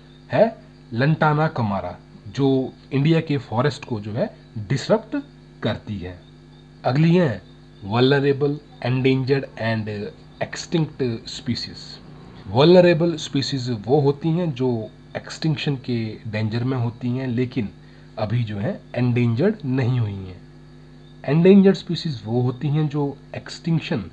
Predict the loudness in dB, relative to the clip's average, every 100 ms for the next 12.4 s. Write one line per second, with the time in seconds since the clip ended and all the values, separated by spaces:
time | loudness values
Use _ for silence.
0 | -20 -20 -20 -6 -4 -2 0 -2 -2 -2
1 | -2 -2 -4 -4 -6 -10 -12 -14 -14 -16
2 | -20 -20 -14 -2 0 0 -2 -4 -4 -6
3 | -10 -10 -10 -8 -6 -6 -6 -6 -6 -4
4 | -4 -2 -2 -2 -4 -6 -20 -20 -14 -4
5 | 0 0 -2 -4 -4 -6 -12 -12 -8 -2
6 | -2 -2 -12 -8 -8 -10 -14 -18 -18 -20
7 | -20 -20 -20 -20 -20 -20 -20 -20 -18 -14
8 | -8 2 4 4 -2 -8 -4 -4 -4 -2
9 | 0 0 0 -2 -2 -2 -6 -4 2 4
10 | 4 2 0 -2 -6 -4 -6 -6 -10 -6
11 | -2 0 0 -2 -20 -20 -14 2 2 2
12 | -4 -10 -12 -12